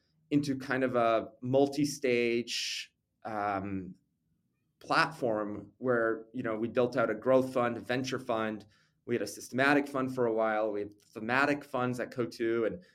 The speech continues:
I hear they're now doing a series of other things around structured products. So the,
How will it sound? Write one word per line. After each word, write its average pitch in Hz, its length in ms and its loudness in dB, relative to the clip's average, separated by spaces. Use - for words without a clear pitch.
I 117 60 -8
hear 139 200 4
they're 127 140 2
now 123 160 2
doing 120 380 0
a - 60 -10
series 127 400 0
of 113 60 0
other 110 180 2
things 131 360 -4
around 110 180 -4
structured - 480 -4
products. 120 480 -2
So 143 600 8
the, 131 380 2